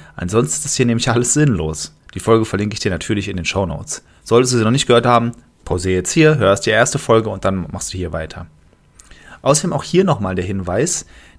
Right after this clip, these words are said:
diese Tests ersetzen keinen Arztbesuch. Wenn du eine ernste, ernstzunehmende medizinische Meinung haben möchtest, dann geh zum Arzt.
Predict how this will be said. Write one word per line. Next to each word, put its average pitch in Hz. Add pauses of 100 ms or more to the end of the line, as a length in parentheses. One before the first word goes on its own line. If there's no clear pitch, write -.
diese 170
Tests 160
ersetzen 123
keinen 135
Arztbesuch. 104 (420)
Wenn 104
du 117
eine 110
ernste, 160
ernstzunehmende 123
medizinische 107
Meinung 123
haben 98
möchtest, 110 (380)
dann 78
geh 107
zum -
Arzt. 87